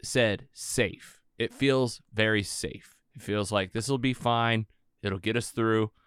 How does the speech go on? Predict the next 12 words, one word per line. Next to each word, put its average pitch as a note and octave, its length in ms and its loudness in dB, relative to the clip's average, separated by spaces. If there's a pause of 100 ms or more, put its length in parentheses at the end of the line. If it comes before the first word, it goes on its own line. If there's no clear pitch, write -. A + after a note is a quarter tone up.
(320)
and G2+ 460 4
maybe C3 260 4
we're A#2+ 160 0
saving G#2+ 420 0
the G2 80 -4
big G#2 280 -4
stuff F#2+ 380 -4
for G2+ 140 -2
the F#2 100 -6
big F#2+ 320 -6
movies F2 360 -6
later. A1+ 320 -12